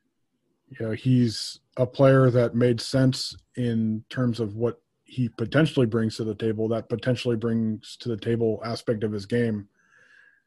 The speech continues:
never really showed. And, you know, for much of the restart, he was a player who was coming off the bench, and he never really did much off the bench. Uh, as,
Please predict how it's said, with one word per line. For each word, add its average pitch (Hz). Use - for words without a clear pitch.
never 131
really 135
showed. 139
And, 113
you 120
know, 120
for 131
much 127
of 131
the 120
restart, 123
he 123
was 113
a 117
player 123
who 117
was 113
coming 123
off 117
the -
bench, 117
and 113
he 110
never 110
really 110
did 113
much 120
off 123
the 120
bench. 123
Uh, 104
as, 113